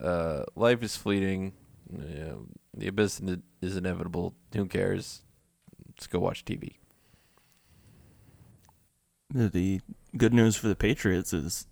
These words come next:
Speaker 1: Shut up.
Speaker 2: somebody
Speaker 1: There's
Speaker 2: scored
Speaker 1: no
Speaker 2: an
Speaker 1: good
Speaker 2: offensive
Speaker 1: news.
Speaker 2: touchdown other than Cam Newton. <laughs>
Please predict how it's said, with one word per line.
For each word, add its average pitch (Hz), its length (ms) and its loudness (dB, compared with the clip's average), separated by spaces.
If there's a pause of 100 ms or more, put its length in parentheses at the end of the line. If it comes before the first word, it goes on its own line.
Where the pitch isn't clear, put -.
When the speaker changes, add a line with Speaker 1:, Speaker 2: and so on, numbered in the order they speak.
(120)
Speaker 1:
Shut - 400 10
up. 139 80 12
Speaker 2:
somebody 117 200 8
Speaker 1:
There's 104 120 4
Speaker 2:
scored 117 120 6
Speaker 1:
no 123 220 12
Speaker 2:
an 110 60 6
Speaker 1:
good 113 160 8
Speaker 2:
offensive 104 340 6
Speaker 1:
news. 90 80 0
Speaker 2:
touchdown 104 580 0
other 107 240 0
than 98 280 -4
Cam 110 260 -4
Newton. 123 380 -4
<laughs> - 40 -14